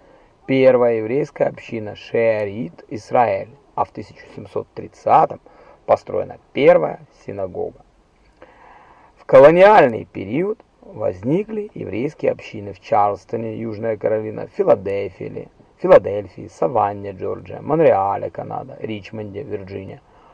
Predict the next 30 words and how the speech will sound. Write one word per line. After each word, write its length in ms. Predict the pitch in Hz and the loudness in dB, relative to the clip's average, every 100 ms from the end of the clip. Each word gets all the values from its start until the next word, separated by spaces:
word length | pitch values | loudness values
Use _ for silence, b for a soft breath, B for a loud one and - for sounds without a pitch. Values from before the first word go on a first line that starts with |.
| b | b
Ко 120 | 131 | 4
времени 340 | 127 139 120 110 | 6 4 0 -6
Американской 600 | 107 107 107 101 - 98 | -8 -8 -8 -8 -10 -14
революции – 580 | 95 98 143 - 170 - b b b | -12 -10 -12 -14 -18 -20 b b b
на 100 | 113 | -2
территории 480 | 113 160 185 196 113 | 0 0 4 4 4
штатов 500 | - - 107 - 139 _ b b - | -4 -4 -2 -4 -12 _ b b -16
жило 440 | 98 113 120 151 - | -6 -4 -4 -8 -14
две 440 | 95 104 113 160 - | -8 -6 -2 -4 -6
с 60 | |
половиной 580 | - 104 95 117 160 151 _ | -6 -4 -2 -6 -12 -14 _
тысячи 440 | 101 98 131 - | -18 -16 -18 -14
евреев, 440 | 135 117 95 - - _ _ | -12 -12 -14 -18 -20 _ _
в 140 | 104 | -6
основном 520 | 107 - 107 113 151 196 _ _ | -4 -4 -10 -6 -6 -8 _ _
выходцы 480 | - 98 113 - - | -8 -6 -6 -8 -12
из 260 | - 107 101 | -16 -14 -10
Германии 560 | 104 98 98 101 - _ b b b | -8 -8 -10 -14 -20 _ b b b
и 80 | 127 | -14
в 80 | 107 | -10
меньшем 380 | 98 139 - 175 | -10 -10 -14 -4
количестве 640 | 165 160 - - - 147 | -4 -4 -12 -20 -18 -18
сефарды. 560 | - - - - 98 - _ b b b b b - | -14 -12 -6 -8 -8 -18 _ b b b b b 0
Радость 480 | 139 175 165 131 - | 8 8 8 2 -4
наступила 480 | 101 - - 175 165 | -14 -12 -6 -4 -4
в 80 | |
тысяча 400 | - 135 - - | -6 -10 -12 -20
семьсот 380 | - 107 - 135 | -20 -12 -6 -6
сороковом 600 | - 101 - 123 127 113 | -4 -6 -4 -6 -4 -6
году. 320 | 98 95 - | -8 -8 -10